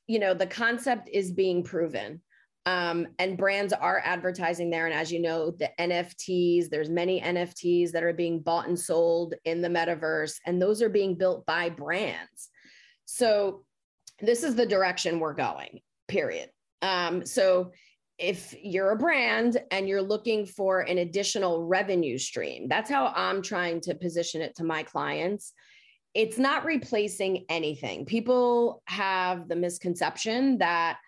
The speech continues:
okay, well, and I've said this myself, I have a hard enough time living in the real world right now, trying to,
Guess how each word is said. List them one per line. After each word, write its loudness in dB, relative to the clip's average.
okay, 2
well, -2
and 2
I've 2
said 0
this -2
myself, -2
I 4
have 2
a 0
hard 0
enough -2
time -2
living 2
in 0
the 0
real 4
world -6
right -2
now, -2
trying 0
to, 0